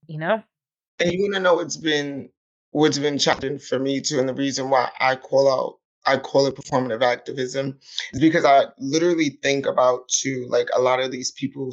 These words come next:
Speaker 2: who's showing up in these spaces who are, you know, taking in the Kokomo City narrative. It's a part of an echo chamber, right? A lot of people who are experiencing Kokomo City are, like, you know, either it's the cis white folks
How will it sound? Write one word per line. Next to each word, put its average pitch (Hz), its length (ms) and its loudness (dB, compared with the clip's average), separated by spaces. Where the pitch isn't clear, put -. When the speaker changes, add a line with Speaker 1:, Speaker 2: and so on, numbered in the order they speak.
Speaker 2:
who's 135 180 -8
showing 135 340 4
up 127 160 -4
in 127 100 -12
these 123 220 -8
spaces 127 560 -4
who 151 240 4
are, 127 240 6
you 127 160 -4
know, 123 260 -6
taking 127 320 -2
in 123 100 -8
the - 60 -6
Kokomo 127 380 -6
City 123 280 -8
narrative. 117 420 0
It's 120 120 -6
a 117 40 -2
part - 240 2
of 156 100 0
an - 80 -2
echo 123 260 -4
chamber, - 280 -10
right? 139 240 2
A 135 80 2
lot 139 220 4
of 160 180 2
people 139 600 -4
who 143 240 4
are 127 140 6
experiencing 127 500 -4
Kokomo 123 380 -6
City 123 360 -2
are, 123 100 6
like, 120 280 2
you 131 140 2
know, 123 300 -2
either 131 200 0
it's 123 280 -2
the 123 120 -8
cis 127 340 -6
white 120 300 4
folks 123 380 -2